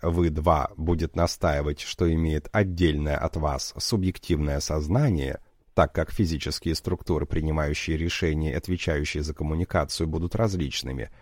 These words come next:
и установить истину будет невозможно, с точки зрения права и этики придется рассматривать вас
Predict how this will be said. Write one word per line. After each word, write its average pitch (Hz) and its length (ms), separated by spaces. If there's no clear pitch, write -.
и - 80
установить 117 680
истину 73 520
будет 80 340
невозможно, 78 800
с - 100
точки - 400
зрения 90 640
права 78 360
и 80 300
этики 147 500
придется 120 500
рассматривать 131 760
вас 123 420